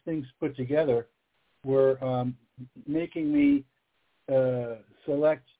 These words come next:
you know, make decisions and choices that were inappropriate. So I don't think it was a matter of discipline so much as it was to, um, learn,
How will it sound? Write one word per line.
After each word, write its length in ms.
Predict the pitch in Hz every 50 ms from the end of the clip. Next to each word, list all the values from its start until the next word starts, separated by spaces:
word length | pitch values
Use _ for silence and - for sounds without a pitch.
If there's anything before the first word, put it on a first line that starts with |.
| _ _ -
you 100 | 151 147
know, 60 | 131
make 240 | 139 190 202 196 -
decisions 520 | 170 139 127 - 170 165 151 151 139 120 -
and 120 | 123 120 -
choices 480 | - - 139 143 147 135 127 110 98 - _ _ _ _ _ _ _ _ _ -
that 120 | 131 123
were 140 | 117 127 127
inappropriate. 680 | 135 131 123 120 - 131 127 131 127 - 101 90 - _ _ -
So 80 | - 123
I 60 | 135 143
don't 160 | 165 180 180
think 140 | - 202 202
it 60 | 214
was 120 | 202 190 - -
a 40 | 170
matter 320 | 165 160 160 160 156 147
of 100 | 131 131 - -
discipline 600 | 127 123 123 - - - - 175 180 185 185 - -
so 140 | 190 190 185
much 240 | 190 190 202 202 - - _ _ _ _ _ _ _ _ _ -
as 140 | 131 127 127 127
it 100 | 143 135
was 240 | 131 139 139 135 131 131 _ _ -
to, 300 | 139 135 131 127 123 123 - _ _ _ _ _ _ _ _ _ -
um, 440 | 120 120 120 117 113 110 107 104 101 _ _ _ -
learn, 520 | 123 123 135 143 147 151 151 151 147 139